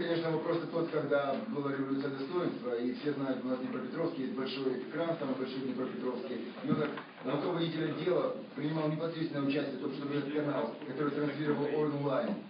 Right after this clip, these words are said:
э, на Ев-, Евромайдана события, был прикрыт. Э, те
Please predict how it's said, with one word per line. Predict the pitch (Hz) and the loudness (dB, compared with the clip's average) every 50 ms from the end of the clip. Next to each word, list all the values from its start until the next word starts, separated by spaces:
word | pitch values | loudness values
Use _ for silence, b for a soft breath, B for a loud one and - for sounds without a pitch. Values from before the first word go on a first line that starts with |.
| - - - - - | -14 -18 -18 -12 -8
э, | 113 117 120 120 120 120 127 | -6 -4 -4 -4 -2 -2 -2
на | 139 | 2
Ев-, | 143 147 147 135 123 117 117 | 4 4 4 4 2 -2 0
Евромайдана | 131 143 139 135 131 131 135 131 127 127 120 117 117 113 | 0 0 2 2 0 0 0 0 0 0 0 0 -2 -4
события, | - 120 120 120 - 110 110 110 | -6 -4 -4 -4 -2 0 -2 -2
был | 104 110 135 135 123 - - - | -2 0 0 0 0 0 -2 -4
прикрыт. | 147 143 - 143 151 160 170 175 - - - - - B B B B B B B B B - - - - - | -4 -4 -2 -2 0 0 0 0 -2 -6 -8 -14 -18 B B B B B B B B B -20 -16 -14 -6 -2
Э, | 123 127 127 127 123 120 110 104 98 - - - - - - - - - - - - - - - - - | 0 2 4 4 2 2 0 -4 -8 -10 -10 -12 -12 -12 -14 -16 -18 -18 -18 -18 -14 -12 -12 -10 -6 -4
те | 196 196 185 190 185 190 | -2 0 0 0 -2 -4